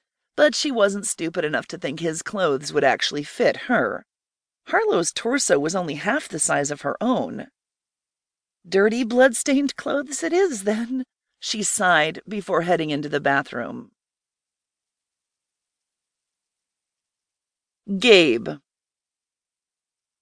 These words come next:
Gabe had just settled into a game of Call of Duty when he heard his phone vibrate. It was too far to reach, sitting on the dining room table several feet away.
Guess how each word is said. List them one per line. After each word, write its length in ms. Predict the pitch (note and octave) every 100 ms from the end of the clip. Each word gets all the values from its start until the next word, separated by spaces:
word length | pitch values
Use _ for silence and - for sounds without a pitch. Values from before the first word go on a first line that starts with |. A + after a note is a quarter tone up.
| _ _ _ _ _ _ _ _ _ D#3
Gabe 240 | B3+ G#3
had 140 | F3
just 220 | D3 F#3+ -
settled 300 | F#3 F3 F3
into 300 | F#3 D#3+ D3+
a 60 |
game 300 | C#3+ F3+ F#3
of 140 | C3+ -
Call 320 | - G#3 F3
of 140 | D3
Duty 300 | F3 A3+ C#3+
when 140 | D3 C#3+
he 80 |
heard 200 | D3 F3
his 180 | D3 -
phone 320 | - E3+ F3
vibrate. 580 | C3+ - - A2 G#2 - - _ _ _ -
It 100 | D4+
was 180 | D4
too 200 | - D4
far 160 | B3 F3+
to 120 | D#3+
reach, 400 | C#3+ A3+ C#3+ - - -
sitting 300 | - C#4 A3+
on 100 | E3
the 100 | D3
dining 320 | C3+ F#3 F#3+ C#3+
room 200 | C3+ C3+
table 360 | F#3+ G3+ G#2+
several 360 | - E3 D3+ B2
feet 200 | F#3 C#3
away. 460 | C3 D#3+ C#3+ C3